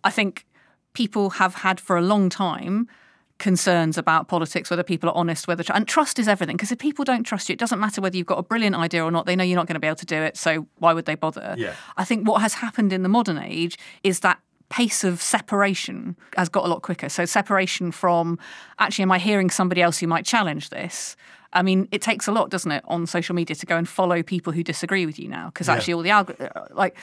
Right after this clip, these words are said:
Speaker 1: but fundamentally that is also a conscious choice people are making in real life too.
Speaker 2: Mm.
Speaker 1: You know, it's not if you cancelled the interwebs on how all this stuff would go away. I understand why people are sceptical about politicians. I'm not here to defend them. We have not covered ourselves in grace, especially recently,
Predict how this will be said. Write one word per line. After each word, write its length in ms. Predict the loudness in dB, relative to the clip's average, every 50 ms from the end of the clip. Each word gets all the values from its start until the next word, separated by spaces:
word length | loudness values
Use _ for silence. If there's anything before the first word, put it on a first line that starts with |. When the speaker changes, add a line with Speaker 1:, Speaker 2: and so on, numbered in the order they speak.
| -18 -18 -18 -18 -20 -20 -8 _
Speaker 1:
but 160 | -4 -4 2
fundamentally 600 | 4 4 4 6 4 4 4 2 2 2 0 0 2
that 180 | 2 2 0
is 120 | 0 -2 -2
also 200 | -2 0 -2 -2
a 60 | -2
conscious 300 | -2 -2 -2 -2 -4 -4
choice 160 | -4 -4 -4
people 240 | -2 -4 -4 -4 -4
are 60 | -4
making 320 | -4 -4 -4 -6 -6 -6 -4
in 80 | -4
real 160 | -4 -4 -2 -2
life 500 | -2 -2 -2 -4 -8 -12 -18 -20 -20 _ -6
too. 120 | -2 -2 -2 -2
Speaker 2:
Mm. 160 | -4 -8 -14 -18 -18 -20 -20 -20 -20 _ -4 -2
Speaker 1:
You 20 | -2
know, 40 | 0
it's 80 | 0
not 100 | 0 0
if 60 | 2 2
you 80 | 2 0
cancelled 400 | 0 0 -2 -2 0 -2 -2 -2
the 120 | 0 2 2 2
interwebs 380 | 2 2 2 0 0 0 -2 -2
on 100 | 0 0
how 160 | 0 -2 -2
all 80 | -4
this 120 | -4 -4 -4
stuff 160 | -4 -4 -4
would 100 | -4 -4
go 100 | -2 0
away. 220 | 0 0 -2 -2 -4 _ _ 0
I 80 | 2 4
understand 400 | 4 2 2 2 2 4 4 4
why 100 | 2 0
people 340 | -2 -4 -4 -4 -2 -4 -4
are 40 | -4
sceptical 460 | -4 -6 -6 -8 -8 -12 -12 -10 -6
about 240 | -4 -4 -4 -4 -6
politicians. 560 | -8 -8 -8 -8 -10 -12 -10 -10 -10 -4 -2
I'm 160 | 0 2 2
not 160 | 2 2 2 0
here 120 | -2 -4
to 80 | -4 -6
defend 340 | -4 0 0 0 0 0
them. 140 | -2 -4 -4 -2
We 80 | -2
have 140 | -2 -2 -2
not 160 | -2 -4 -4
covered 260 | -6 -6 -6 -4 -6
ourselves 320 | -6 -4 -2 -2 -2 -2 -4
in 120 | -6 -4
grace, 300 | -2 -2 -2 -4 -6 -10
especially 460 | -12 -8 -8 -8 -8 -8 -10 -10 -8
recently, 600 | -6 -6 -8 -8 -10 -12 -14 -14 -12 -10 -10 -12